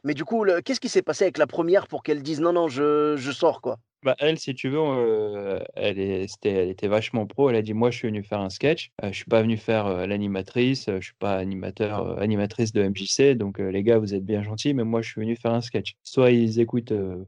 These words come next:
Speaker 2: pour mon sketch, donc, euh, soit je le fais pas. » Et le gars qui, qui organisait ça, il a dit, « Je vais monter sur scène, je vais demander un peu de calme, euh, un peu d'attention. » Donc, ils ont relancé la machine, elle a dit bonsoir, euh, elle a commencé, elle a vu que les,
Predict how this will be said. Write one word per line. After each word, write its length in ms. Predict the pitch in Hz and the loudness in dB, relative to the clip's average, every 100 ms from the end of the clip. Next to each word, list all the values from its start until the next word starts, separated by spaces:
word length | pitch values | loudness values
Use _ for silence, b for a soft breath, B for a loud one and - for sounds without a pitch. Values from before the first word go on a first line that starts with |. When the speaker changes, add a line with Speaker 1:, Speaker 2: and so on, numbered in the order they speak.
| _ | _
Speaker 2:
pour 120 | - 95 | -6 -4
mon 140 | 92 | -6
sketch, 380 | - 147 156 - | 0 0 0 -4
donc, 260 | 98 95 | -6 -6
euh, 180 | 98 98 90 82 110 _ _ _ _ | -8 -8 -10 -12 -16 _ _ _ _
soit 340 | - - 139 | -18 4 4
je 80 | 151 | 6
le 80 | 143 | 4
fais 140 | 135 | 2
pas. » 240 | 135 113 - _ _ | -2 -4 -12 _ _
Et 140 | - 123 | -4 2
le 160 | 117 117 | 4 6
gars 340 | 127 131 123 | 6 4 2
qui, 380 | 120 120 110 110 | -2 -6 -6 -8
qui 220 | - 117 | -6 -2
organisait 480 | 107 113 113 113 113 | 0 0 2 2 0
ça, 200 | - 120 | 0 0
il 80 | 104 | 0
a 40 | |
dit, « 100 | 104 | -4
Je 40 | 113 | -2
vais 80 | |
monter 280 | 110 107 110 | -2 -2 -4
sur 220 | 107 - | -4 -8
scène, 300 | - 123 123 | -2 0 0
je 100 | 123 | -2
vais 60 | 113 | -4
demander 240 | 113 107 | -4 -4
un 100 | 107 | -4
peu 140 | 101 104 | 0 -2
de 80 | - | 2
calme, 380 | 113 113 104 | 2 2 0
euh, 160 | 104 101 - _ _ _ _ 110 | -4 -6 -8 _ _ _ _ -4
un 120 | 107 | 0
peu 140 | 107 | 2
d'attention. » 760 | 113 104 104 92 - 151 170 190 170 | 4 2 -2 -4 0 2 2 -2 -6
Donc, 220 | 139 117 110 | -4 -2 -2
ils 160 | 117 | 0
ont 40 | 110 | 0
relancé 360 | 98 98 120 | -2 -4 0
la 120 | 110 | 0
machine, 500 | 95 92 - 156 165 | 0 -4 0 0 2
elle 100 | 127 | 0
a 80 | 101 | 0
dit 140 | 98 101 | -2 -4
bonsoir, 840 | 95 - 113 127 143 139 123 101 | -6 0 2 4 4 4 0 -4
euh, 160 | 95 95 | -6 -6
elle 140 | - 107 | -4 -4
a 80 | |
commencé, 420 | 104 107 104 - 139 | 0 0 0 2 6
elle 240 | 143 131 | 8 8
a 80 | 113 | 6
vu 160 | 113 | 2
que 100 | 113 | -2
les, 540 | 120 131 - - 131 | -6 -8 -10 2 6